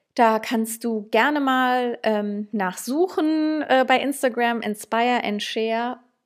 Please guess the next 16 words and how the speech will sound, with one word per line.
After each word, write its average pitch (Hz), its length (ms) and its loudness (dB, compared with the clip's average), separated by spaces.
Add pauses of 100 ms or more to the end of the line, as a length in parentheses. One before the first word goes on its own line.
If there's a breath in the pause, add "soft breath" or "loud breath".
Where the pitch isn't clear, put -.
unterstrich 233 920 -4 (160)
Sheki. 285 680 -4 (440)
Also 202 160 -6
Inspire 214 480 -2
and 208 200 -8
Share 208 440 -4 (420)
komplett 214 480 -8
ausgeschrieben, 220 920 -4
Inspire 196 800 -6 (260)
and, 202 580 -6 (580)
<laughs> 220 300 -4
A 185 160 -6
N 190 200 -6
D, 185 260 -6 (500 loud breath)
ähm, 190 420 -4 (800)
Share 233 540 0